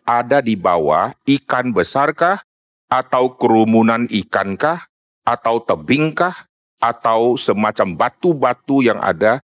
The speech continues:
dia bisa baca semua. Sehingga dia waktu berangkat dengan ongkos bahan bakar yang begitu mahal, dia akan tiba di lokasi yang tepat dan tidak buang-buang waktu. Karena arus akan berubah,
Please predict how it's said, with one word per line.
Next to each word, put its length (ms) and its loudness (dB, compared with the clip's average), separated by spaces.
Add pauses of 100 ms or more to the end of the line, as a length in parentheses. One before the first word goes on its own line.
(200)
dia 240 2
bisa 400 0
baca 400 0
semua. 480 0 (400)
Sehingga 560 0 (240)
dia 400 4
waktu 400 2
berangkat 640 0 (400)
dengan 480 -2
ongkos 480 -4 (160)
bahan 240 -2
bakar 400 0
yang 160 0
begitu 400 0
mahal, 480 0 (320)
dia 360 2
akan 360 -4
tiba 440 0
di 160 0
lokasi 600 0
yang 120 0
tepat 400 -2 (120)
dan 240 -2
tidak 400 0
buang-buang 600 0
waktu. 400 -2 (680)
Karena 320 0 (160)
arus 240 -2
akan 320 -2
berubah, 400 -2